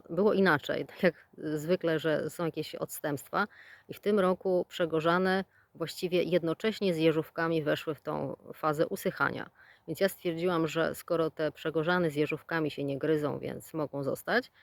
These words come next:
i nadal przegorzane zachowują częściowo szary kolor. Więc to potwierdza regułę, że jedyną stałą jest właściwie zmienność na rabatach.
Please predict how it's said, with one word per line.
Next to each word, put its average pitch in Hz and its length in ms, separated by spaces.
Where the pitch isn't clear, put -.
i 160 80
nadal 233 320
przegorzane 175 560
zachowują 156 480
częściowo 147 540
szary 143 300
kolor. - 300
Więc 165 320
to 185 140
potwierdza 160 480
regułę, 156 480
że 160 180
jedyną 156 340
stałą 151 600
jest 151 100
właściwie 156 300
zmienność 151 520
na 143 80
rabatach. - 460